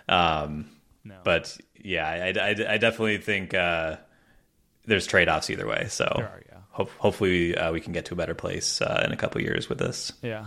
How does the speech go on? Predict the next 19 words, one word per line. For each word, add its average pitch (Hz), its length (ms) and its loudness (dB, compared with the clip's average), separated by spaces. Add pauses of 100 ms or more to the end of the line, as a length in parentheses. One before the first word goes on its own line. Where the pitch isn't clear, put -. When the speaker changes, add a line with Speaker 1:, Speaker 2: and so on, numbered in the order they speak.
(140)
Speaker 2:
I 139 80 2
get 143 160 4
yelled 117 240 2
at 110 100 2
all 104 160 0
the - 60 -12
time 110 160 -6
for 117 120 -12
my 104 200 -4
fifty - 440 -4
character 110 360 -2
passwords 110 720 -4
and 95 100 -2
<laughs> - 0 -
stuff - 340 -4
like - 120 -8
that. - 0 - (640)
Speaker 1:
<laughs> - 40 2 (340)
Speaker 2:
It's - 540 4